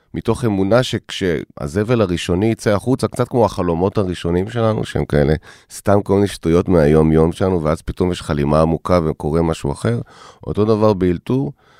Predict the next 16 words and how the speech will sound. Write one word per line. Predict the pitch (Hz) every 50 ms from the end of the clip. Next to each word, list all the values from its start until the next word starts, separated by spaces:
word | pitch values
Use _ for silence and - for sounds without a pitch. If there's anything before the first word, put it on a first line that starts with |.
| _ _ -
אתה | - - 90 85
מתחיל | 85 - - - 127 120
באלתור | 107 110 101 90 - 107 107 107
ראשוני | 104 - - 92 95 101 104 95
ויוצאים | 87 87 82 78 - - 95 92 87 82
באמת | 80 80 78 - -
כל | - - 85
מיני | 80 78 73 71
שטויות | - - - - 65 67 76 80 -
שהיה | - - 71 73 73
לך | 71 - 82 67
ביום, | 65 65 67 78 110 127 101
ואז | 90 82 113 127 -
פתאום | - 117 - - 135 139 127
מופיעים | 107 - - - 82 85 90 82
דברים. | 80 85 80 82 82 78